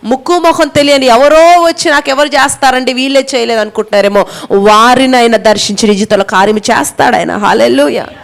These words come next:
ఈ బర్జిలయి ఒకప్పుడు దావీదు వారు మేలు పొందిన వ్యక్తి ఏం కాదండి.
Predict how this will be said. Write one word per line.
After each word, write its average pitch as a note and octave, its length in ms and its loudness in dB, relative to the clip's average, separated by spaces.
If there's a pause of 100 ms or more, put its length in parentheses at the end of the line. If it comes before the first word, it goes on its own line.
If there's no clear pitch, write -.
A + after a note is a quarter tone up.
(360)
ఈ A#3+ 60 2
బర్జిలయి F4 640 2
ఒకప్పుడు D#4+ 460 0
దావీదు D#4 400 0
వారు D#4+ 180 2
మేలు D4 260 2
పొందిన D#4+ 320 0
వ్యక్తి C#4 280 0
ఏం D4+ 60 -2
కాదండి. C#4 640 0